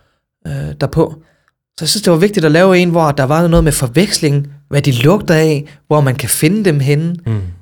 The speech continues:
Speaker 1: Øh, det var bare fedt.
Speaker 2: Hvad er det, der er sådan noget, der er rørhatte, ikke? Så er der den der satans rørhat, ikke?
Speaker 1: Jo, jo, jo, den har jeg også taget til forveksling, og jeg har faktisk spist den før. Øh,
Speaker 2: Wow.
Speaker 1: ah. Ah, men den er ikke, den er ikke slem som i,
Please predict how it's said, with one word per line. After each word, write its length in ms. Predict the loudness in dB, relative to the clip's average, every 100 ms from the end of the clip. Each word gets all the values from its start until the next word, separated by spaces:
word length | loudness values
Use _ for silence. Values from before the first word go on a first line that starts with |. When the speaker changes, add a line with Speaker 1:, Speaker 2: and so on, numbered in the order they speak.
| -4
Speaker 1:
Øh, 60 | 0
det 1120 | 0 -2 -6 -8 -8 -10 -12 _ _ _ -10
var 100 | -4
bare 140 | -4
fedt. 280 | -2 -4 -4 -10 _ _ _ _ _ _
Speaker 2:
Hvad 100 | -2 0
er 40 |
det, 80 | 2
der 60 |
er 60 | 0
sådan 120 | 2
noget, 220 | 2 0 -6 -20 _ -6
der 60 | -2
er 40 |
rørhatte, 540 | 0 0 0 0 0
ikke? 140 | -4 -4
Så 100 | -4
er 20 |
der 60 | -4
den 120 | -2
der 80 | -2
satans 500 | -2 -2 -2 -4 -4
rørhat, 340 | -4 -6 -6
ikke? 160 | -8 -8 -14 _ _ -2 0 2
Speaker 1:
Jo, 180 | 2 4
jo, 300 | 4 4 4
jo, 220 | 4 4
den 140 | 2 2
har 100 | 2
jeg 80 | 2
også 160 | 0
taget 220 | 2 2
til 120 | 0 -2
forveksling, 500 | 0 0 0 0 0
og 40 |
jeg 80 | 0
har 80 | 0
faktisk 320 | -2 0 -2
spist 280 | 0 -2 0
den 120 | -2
før. 280 | 0 -2 -2
Øh, 680 | -4 -4 -4 -6 -8 -8 -2
Speaker 2:
Wow. 520 | 0 2 2 2 0
Speaker 1:
ah. 300 | 0 -2 -4 -8 -14 -18 _ _ -2
Ah, 160 | 2
men 100 | 4
den 140 | 4 2
er 40 |
ikke, 160 | 2 2
den 100 | 2
er 40 |
ikke 140 | 2 2
slem 320 | 2 2 2
som 300 | 2 2 2
i, 340 | 0 0 -4